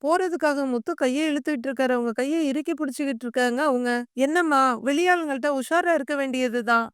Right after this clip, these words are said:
அதுக்குன்னு அவன் எங்கிட்டயும் உஷாராவா இருக்கணும்? என் பையன் மாதிரிம்மா அவங்கிறாரு முத்து. "ஐயையோ, அதுக்கு இல்ல முத்து, அவ அம்மா சாக்லேட் சாப்பிட்டா திட்டுவா, அதான்," அப்படின்னு அவங்க சொல்ல,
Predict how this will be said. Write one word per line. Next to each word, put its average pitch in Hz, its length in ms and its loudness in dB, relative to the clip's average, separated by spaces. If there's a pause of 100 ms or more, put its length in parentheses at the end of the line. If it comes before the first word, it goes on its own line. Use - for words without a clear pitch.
அதுக்குன்னு 330 440 -2
அவன் 254 280 2
எங்கிட்டயும் 339 440 -2
உஷாராவா 311 500 2
இருக்கணும்? 269 420 -2 (180)
என் 311 220 0
பையன் 349 340 0
மாதிரிம்மா 330 460 0
அவங்கிறாரு 254 540 0
முத்து. 277 340 -2 (160)
"ஐயையோ, 339 420 0 (120)
அதுக்கு 302 320 -2
இல்ல 370 120 -2
முத்து, 285 340 -4 (420)
அவ 294 120 0 (100)
அம்மா 339 280 2
சாக்லேட் 302 520 -2
சாப்பிட்டா 320 340 2
திட்டுவா, 262 440 2 (180)
அதான்," 262 360 2 (180)
அப்படின்னு 330 400 -2
அவங்க 294 240 -2
சொல்ல, 269 240 0